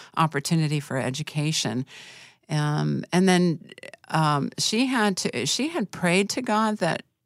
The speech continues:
he, he would allow her to go to high school, and there was no high school in her community. And then he answered her prayer by,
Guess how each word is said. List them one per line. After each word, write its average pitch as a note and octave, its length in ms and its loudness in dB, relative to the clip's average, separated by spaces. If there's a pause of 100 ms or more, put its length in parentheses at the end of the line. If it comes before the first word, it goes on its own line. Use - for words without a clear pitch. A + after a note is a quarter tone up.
he, F3 200 -2
he F3 220 2
would F3+ 140 0
allow E3 240 2
her E3+ 160 2
to F3 60 0
go E3+ 120 0
to D#3 80 0
high E3 220 0
school, E3+ 260 -2
and D3+ 100 2
there F3+ 100 -2
was A#3 140 -6
no D4+ 140 -4
high G3+ 220 2
school E3+ 340 -2
in C#3+ 80 0
her C#3+ 160 0
community. D#3 640 0 (680)
And F3+ 200 6
then F#3 160 6
he F3+ 200 4
answered G3 340 2
her E3+ 220 2
prayer F#3+ 520 2
by, D3+ 440 4